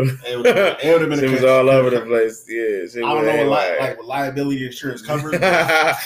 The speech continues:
Speaker 2: She got nasty
Speaker 1: I
Speaker 2: that
Speaker 1: ho-,
Speaker 2: day.
Speaker 1: would've hoped that company would have some nice
Speaker 2: Yeah.
Speaker 1: liability at that point.
Speaker 2: I, but I, I, but I eliminated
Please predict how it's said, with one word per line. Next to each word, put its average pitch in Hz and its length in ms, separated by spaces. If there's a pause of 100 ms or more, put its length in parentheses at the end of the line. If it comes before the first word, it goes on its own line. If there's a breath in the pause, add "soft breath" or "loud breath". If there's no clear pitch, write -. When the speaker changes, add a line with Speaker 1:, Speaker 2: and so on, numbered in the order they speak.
(280 loud breath)
Speaker 2:
She 147 220
got 135 220
nasty 123 400
Speaker 1:
I 156 120
Speaker 2:
that 151 80
Speaker 1:
ho-, 170 100
Speaker 2:
day. 170 60
Speaker 1:
would've 170 160
hoped 196 240
that 165 100
company 165 320
would 151 140
have 147 220
some 127 180
nice 135 200
Speaker 2:
Yeah. 131 60
Speaker 1:
liability 120 560
at - 80
that 104 100
point. 104 140 (280)
Speaker 2:
I, 113 120
but 117 160
I, 135 180 (260)
I, 113 100
but 123 160
I 131 160
eliminated 117 720